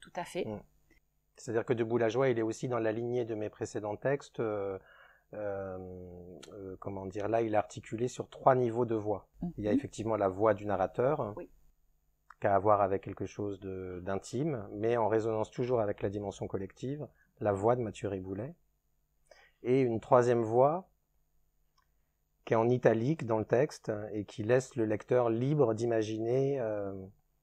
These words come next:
Speaker 1: Qui est derrière.
Speaker 2: qui est derrière cette voix. Est-ce que
Speaker 1: Mhm.
Speaker 2: c'est Mathieu Riboulet ? Est-ce que c'est le frère du narrateur qui est évoqué dans le texte ?
Speaker 1: Et qui s'appelle Mathieu.
Speaker 2: Et qui s'appelle aussi Mathieu.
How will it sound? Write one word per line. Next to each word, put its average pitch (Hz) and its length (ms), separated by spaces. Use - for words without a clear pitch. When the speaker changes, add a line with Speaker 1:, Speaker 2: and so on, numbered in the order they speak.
Speaker 1:
Qui 196 200
est 170 60
derrière. 143 420
Speaker 2:
qui 135 180
est 135 60
derrière 120 300
cette 110 180
voix. 101 280
Est-ce 101 180
que - 80
Speaker 1:
Mhm. 104 40
Speaker 2:
c'est 110 180
Mathieu 110 260
Riboulet ? 104 500
Est-ce 110 140
que 110 120
c'est 110 320
le 107 140
frère 123 400
du 117 100
narrateur 107 460
qui - 100
est 101 40
évoqué 95 280
dans 98 120
le 98 80
texte ? 135 460
Speaker 1:
Et 202 100
qui 185 140
s'appelle 156 320
Mathieu. 151 300
Speaker 2:
Et 262 60
qui - 120
s'appelle 98 280
aussi 92 220
Mathieu. 127 540